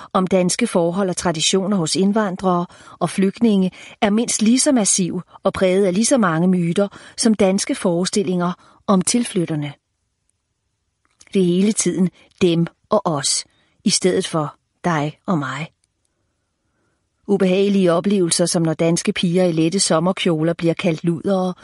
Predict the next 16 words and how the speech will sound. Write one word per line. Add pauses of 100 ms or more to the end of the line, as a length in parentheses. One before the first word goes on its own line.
(420)
eller
unge
indvandrere
oplever
diskrimination
på
arbejdsmarkedet (300)
og
i
nattelivet, (340)
er
med
til
at
fasttømre
mistroen.